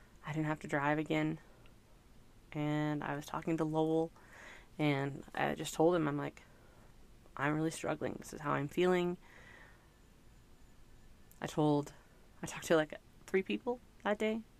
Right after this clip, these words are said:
and just kinda expressed, like, "Hey, this is what's going on. Like,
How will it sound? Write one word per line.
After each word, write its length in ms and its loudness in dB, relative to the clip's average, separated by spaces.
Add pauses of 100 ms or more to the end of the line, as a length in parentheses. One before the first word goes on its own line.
(720)
and 140 0
just 140 -4
kinda 180 4
expressed, 560 2
like, 120 -4 (260)
"Hey, 360 0 (1300)
this 160 -2
is 100 -2
what's 160 0
going 300 4
on. 340 2
Like, 160 -6